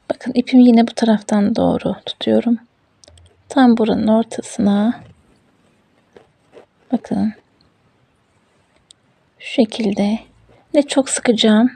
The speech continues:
ne çok bol bırakacağım. Tam hizalı bir şekilde bakın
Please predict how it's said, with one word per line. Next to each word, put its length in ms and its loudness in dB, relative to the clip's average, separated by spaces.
ne 140 2
çok 380 -2
bol 220 4
bırakacağım. 640 0
Tam 280 0
hizalı 340 2
bir 60 -6
şekilde 680 -4
bakın 360 -2